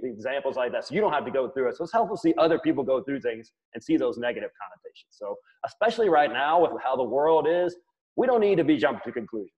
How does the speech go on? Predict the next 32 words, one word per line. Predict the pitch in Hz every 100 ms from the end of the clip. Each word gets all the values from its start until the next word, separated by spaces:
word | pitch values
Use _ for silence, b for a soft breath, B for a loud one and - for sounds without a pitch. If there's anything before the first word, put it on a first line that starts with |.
| _
So | -
try | 160
to | 165
slow | - 180 208
down, | 175 165 151
think | 190
about | 196 156 147
these | 139 -
things | 135 131
before | 107 131
you | 127 120
go | 123
through. | 117 117
Give | 208 214
people | 208 196 143
a |
little | 156 175
bit | 151
of | 131
grace | 107 120 113 - - _ _ _ _ -
and | 131
maybe | 160 156
assume | 131 143 127
the |
best. | 101 101 -
Don't | - 226
see | - 208 -
threats | 175 131 -
where | 120 131
none | 139 131
are | 120
there. | 127 120 113